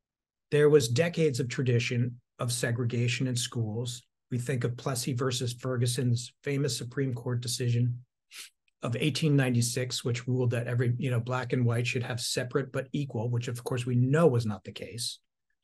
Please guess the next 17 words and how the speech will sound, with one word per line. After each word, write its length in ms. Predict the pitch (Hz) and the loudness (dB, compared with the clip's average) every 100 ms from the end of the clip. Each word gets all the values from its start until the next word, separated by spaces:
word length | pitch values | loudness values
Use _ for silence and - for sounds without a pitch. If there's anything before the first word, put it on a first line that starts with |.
| _ | _
separate 380 | - 117 139 123 | -6 -2 -2 0
schools, 680 | - 220 175 120 - - - _ _ _ _ _ | 8 10 10 6 -2 -12 -14 _ _ _ _ _
separate 380 | - 123 123 151 | -8 -4 -4 0
water 280 | 165 190 175 | 4 6 4
fountains, 560 | 131 127 120 107 - | 2 -2 -4 -10 -10
separate 460 | - 127 120 139 139 | -8 -6 -4 -4 -2
neighborhoods, 720 | 139 180 151 113 104 - - - | 2 4 4 4 0 -4 -14 -8
separate 340 | - 143 135 | -6 -2 0
everything. 320 | 127 123 104 | 0 -2 -4
But 160 | 101 110 | -10 -6
Black 240 | 131 139 | -6 -6
people 240 | - 131 123 | -4 -2 2
were 80 | |
not 180 | 113 120 | 2 2
allowed 240 | 127 131 123 | 0 -2 -2
to 60 | |
vote. 400 | 120 139 202 - | 0 2 0 -4